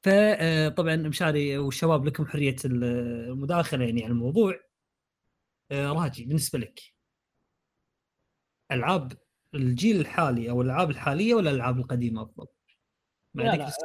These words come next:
Speaker 2: آه،
Speaker 1: طبعًا علم.
Speaker 2: شوف، شوف، آه، كل زمان على قولهم، آه، له، له وضعه الخاص. مستحيل
Speaker 1: مهم.
Speaker 2: إنه أنا حكون عالق في فترة زمنية، مستحيل إن أنا ما، خلاص ما أطلع منه.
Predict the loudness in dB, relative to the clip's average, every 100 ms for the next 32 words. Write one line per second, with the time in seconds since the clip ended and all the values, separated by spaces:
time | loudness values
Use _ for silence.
0 | -8 -10 -12 -12 -8 -4 -2 2 2 2
1 | _ _ _ _ -2 -2 -2 -8 -6 -4
2 | -2 -2 -2 -2 -2 -4 -6 _ -2 0
3 | 0 2 2 4 2 2 -2 -4 -4 -4
4 | -4 -4 -2 -4 -6 -10 -12 -18 -18 -18
5 | -18 -20 -20 -20 -20 -20 _ _ _ _
6 | _ 0 4 4 4 2 0 -6 -14 -16
7 | -20 -20 _ _ _ _ _ _ -14 -10
8 | -8 -4 -2 -2 -4 -6 -8 -8 -6 -6
9 | -4 -4 -4 -8 _ _ _ 0 4 4
10 | 2 -2 -2 0 2 2 2 4 4 4
11 | 4 2 0 2 2 2 0 -2 -6 -8
12 | -10 -8 -8 -2 -2 -2 -4 -4 -4